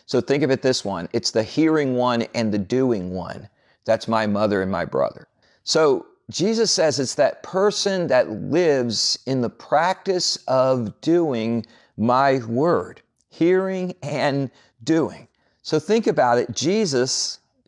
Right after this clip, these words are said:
God the Son, says that he will give you the place of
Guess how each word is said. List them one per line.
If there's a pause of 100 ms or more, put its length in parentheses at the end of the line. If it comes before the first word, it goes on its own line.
God
the
Son, (440)
says
that
he
will
give
you
the
place (420)
of